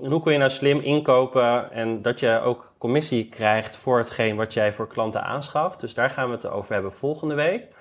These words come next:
En dan die week erna, eh, is, ehm, Annelies Valentijn weer te gast. Zij is co-host. En we gaan het uiteraard over verlichting hebben.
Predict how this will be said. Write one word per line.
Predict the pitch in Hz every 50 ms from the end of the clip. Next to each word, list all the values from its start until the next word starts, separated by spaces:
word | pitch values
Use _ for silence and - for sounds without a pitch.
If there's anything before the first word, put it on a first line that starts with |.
| - - - - - _ _ _
En | - 127 127 127
dan | 135 135 131 127 127 110
die | 123 131 135
week | 139 135 135 135
erna, | 131 - 110 107 107 101 101 101 107 120 165 180 175 160 131 - - - -
eh, | 117 110 104 101 101 104 104 - - 147
is, | 143 139 - - - -
ehm, | - 113 107 101 98 95 95 95 95 92 95 101 104 _ _ - - - - _ _ _ _ _ _
Annelies | - 135 143 156 170 175 165 -
Valentijn | - 131 156 190 202 190 180 175 175
weer | 175 170 175 170
te | -
gast. | - - 160 165 190 226 - - -
Zij | - 117
is | 117 - - -
co-host. | 160 170 180 170 165 165 170 180 185 - - -
En | - 107
we | -
gaan | - 117
het | 117 117 117
uiteraard | 120 117 113 123 127 135 139 127 - -
over | - 107 104 98 92
verlichting | - - 98 107 156 190 - 180 165
hebben. | 156 151 151 156 160 190 226